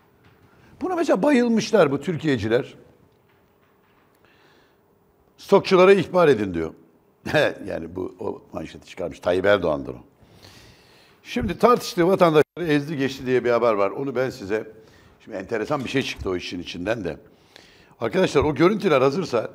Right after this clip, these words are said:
siz onu akıtmaya başlayın. Yani yayınlayın. Ben de anlatayım bakın.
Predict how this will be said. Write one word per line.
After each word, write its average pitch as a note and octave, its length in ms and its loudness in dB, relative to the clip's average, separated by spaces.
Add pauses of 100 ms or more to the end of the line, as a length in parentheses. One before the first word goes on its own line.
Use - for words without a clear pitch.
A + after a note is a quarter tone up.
siz C#3 180 -14
onu E3 220 -6 (200)
akıtmaya C3+ 460 -8
başlayın. A2+ 440 -4 (120)
Yani D#2 180 -8 (300)
yayınlayın. F2+ 460 -8 (680)
Ben D#3+ 140 -6
de A2 60 0
anlatayım G2 440 -4
bakın. - 220 -8